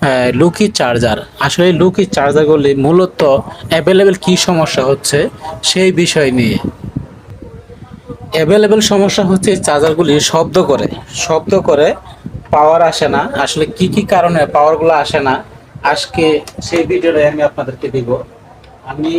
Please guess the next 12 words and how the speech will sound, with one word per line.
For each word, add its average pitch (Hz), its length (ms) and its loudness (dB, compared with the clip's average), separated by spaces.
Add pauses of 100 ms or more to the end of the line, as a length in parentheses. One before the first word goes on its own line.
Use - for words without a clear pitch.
(260)
এখন 156 280 -2 (100)
চার্জারে 156 380 0
লাইন 151 280 0
দিয়ে 160 200 0
দেখতেছি 143 460 -4 (300)
যে 135 60 0
আসলে, 147 380 -2 (680)
এ, 131 80 -6 (920)
চার্জারটি 180 360 -4
কেমন 147 280 -2
শব্দ - 320 -4
করে। 135 200 -2